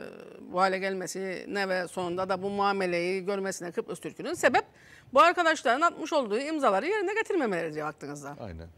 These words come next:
Speaker 2: O laçkalaşma
Speaker 1: Ya bunu da ben
Speaker 2: oturdu.
Speaker 1: yapmadım yani. Şimdi ben gerçekten bunu dö-, dönüyorum, düşünüyorum. Bana diyorlar işte sen de girdiydin de bilmem ne yaptıydın da,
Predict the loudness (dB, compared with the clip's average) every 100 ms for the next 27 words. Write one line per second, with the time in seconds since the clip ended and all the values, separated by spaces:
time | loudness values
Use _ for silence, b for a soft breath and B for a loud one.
0 | B B B B B -12 -8 -6 -6 -4
1 | -4 -4 4 6 8 6 6 4 4 2
2 | 4 4 2 0 -4 -6 -4 -4 -2 0
3 | -2 -2 -4 -2 -2 -2 -2 -2 -2 -2
4 | 0 -2 -2 -4 -8 -6 -6 -6 -6 -6
5 | -6 -6 -6 -4 -4 -4 -6 -6 -6 -8
6 | -8 -8 -8 -8 -8 -6 -6 -6 -8 -6
7 | -6